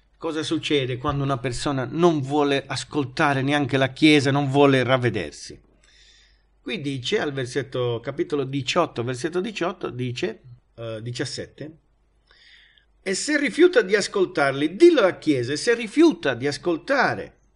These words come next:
eh, anche la Chiesa, siati come il pagano e il pubblicano." Vedete, bisogna s-, due, due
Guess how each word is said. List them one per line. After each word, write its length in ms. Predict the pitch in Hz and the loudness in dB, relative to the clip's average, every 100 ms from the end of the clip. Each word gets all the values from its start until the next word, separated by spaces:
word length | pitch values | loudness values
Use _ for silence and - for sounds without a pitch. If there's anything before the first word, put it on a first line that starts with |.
| _ | _
eh, 240 | 117 147 - | -16 -16 -8
anche 340 | - 214 - | -2 -2 0
la 140 | 233 247 | -2 -2
Chiesa, 580 | - 165 151 196 269 - _ _ | 0 2 2 -2 -10 -14 _ _
siati 520 | - - 262 170 - 143 | -14 -6 -2 -2 -2 -4
come 340 | 214 160 143 | -2 0 2
il 120 | 190 | 0
pagano 800 | - - 302 202 151 165 262 285 - | -2 -2 0 4 4 4 0 -6 -6
e 80 | |
il 120 | 247 240 | -6 -2
pubblicano." 800 | 311 302 320 339 170 95 - - | 0 4 4 4 2 0 -4 0
Vedete, 320 | 165 156 156 | 4 4 4
bisogna 560 | 190 269 302 320 302 | 2 4 6 6 4
s-, 180 | 233 - | 0 -6
due, 400 | 220 330 370 277 | 0 4 4 4
due 420 | 285 370 339 - | 4 4 4 0